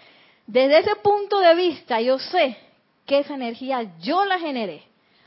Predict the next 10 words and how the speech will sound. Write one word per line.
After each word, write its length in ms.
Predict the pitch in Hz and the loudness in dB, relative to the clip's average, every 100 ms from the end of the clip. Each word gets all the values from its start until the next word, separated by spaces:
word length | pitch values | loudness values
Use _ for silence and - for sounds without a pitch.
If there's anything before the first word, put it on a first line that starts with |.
| _ _ - | _ _ -14
Y 100 | 208 | -4
yo 120 | 240 | -4
asumo 680 | 247 - - 370 415 427 440 466 - _ _ _ _ _ _ | -4 -8 -6 0 2 2 0 -2 -4 _ _ _ _ _ _
mi 180 | 226 233 | -8 -6
postura 720 | 226 214 - - 359 370 381 392 - _ | -6 -10 -12 -8 -2 -2 -2 -6 -12 _
de 180 | 208 220 | -6 -4
responsabilidad 1300 | 269 339 392 381 - 302 269 240 240 226 240 320 359 - _ _ | -4 -2 -2 -2 -6 -8 -4 -4 -4 -6 -2 0 -2 -8 _ _
ante 420 | 233 220 214 226 | -10 -8 -6 -6
esa 160 | 277 294 | -6 -6
energía 540 | 269 226 220 247 262 | -8 -8 -10 -10 -10